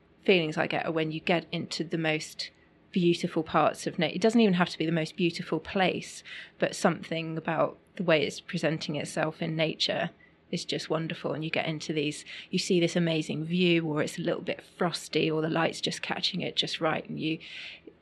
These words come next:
it just gives you this inner feeling of just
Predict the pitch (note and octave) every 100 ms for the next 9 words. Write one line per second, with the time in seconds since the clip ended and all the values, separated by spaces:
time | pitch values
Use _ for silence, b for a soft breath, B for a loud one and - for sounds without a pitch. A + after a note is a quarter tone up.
0 | - - - _ - G#2 F3 - F#3+ E3
1 | - F3+ E3+ E3 D#3+ D3 - - _ _
2 | F3+ D#3+ D#3 - E3+ D#3 D3+ C3+ C3+ -
3 | - _ _ _ _ _ _ _ _ _
4 | _ _ _ _ _ _ - -